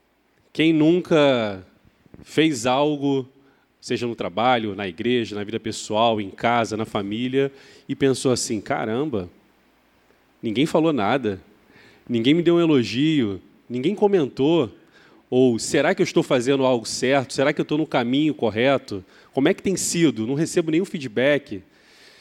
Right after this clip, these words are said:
E existe aí, em cima disso, um caminho, aí, uma armadilha para essas aprovações que a gente tanto almeja como ser humano. Lá em Gálatas, capítulo um, verso dez, quem tiver suas Bíblias aí podem acompanhar.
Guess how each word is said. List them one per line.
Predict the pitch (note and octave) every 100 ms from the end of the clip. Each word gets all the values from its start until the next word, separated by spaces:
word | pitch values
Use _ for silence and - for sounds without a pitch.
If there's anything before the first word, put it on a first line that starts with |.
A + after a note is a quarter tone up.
| _ _ _ _ _ -
E | C#3
existe | D3 D#3 - F3+
aí, | D#3+ E3
em |
cima | - E3+ D#3
disso, | C3+ D3+ -
um | F3
caminho, | F3 G3+ E3 C#3+ D#3 C#3
aí, | C3+
uma | C3+ C3+
armadilha | C#3+ E3 C#3+ G#2+ D3 C3+
para | A#2+ B2
essas | B2 C3
aprovações | B2 B2 C3 B2 - B2+ A#2
que | B2+
a |
gente | A#2 -
tanto | - C#3+ D3+
almeja | A#2+ B2 B2+
como | C3+ C3
ser | - C3
humano. | B2+ A#2 A#2 G2+ E2+ _ _ _ - - - - - - - -
Lá | A2+ C#3
em | C3
Gálatas, | C#3 D#3+ C3 A#2+ G2+ - -
capítulo | A#2+ - C#3+ D#3+ C#3
um, | C3 E3 F#3 -
verso | A2 C3 - C3+
dez, | A2+ C#3+ C3 G#2+ - - _ _
quem | - A2+
tiver | A2+ B2
suas | B2 C3 G2+
Bíblias | A#2 B2 A#2 A2+
aí | A2+
podem | A#2 A2+ A#2
acompanhar. | A#2 A2 A2+ G#2+ C3